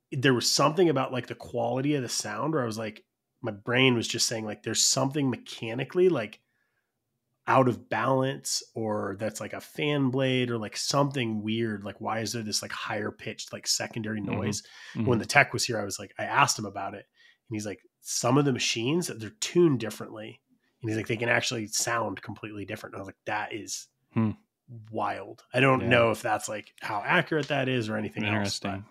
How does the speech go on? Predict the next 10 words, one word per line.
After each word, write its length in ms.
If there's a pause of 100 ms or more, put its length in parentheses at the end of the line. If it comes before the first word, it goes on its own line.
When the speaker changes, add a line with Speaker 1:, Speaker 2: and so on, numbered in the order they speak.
(140)
Speaker 1:
but 80
Speaker 2:
When 100
you're 80
dealing 200
with 120
R 180
P 160
M, 420 (360)
I 40
mean, 260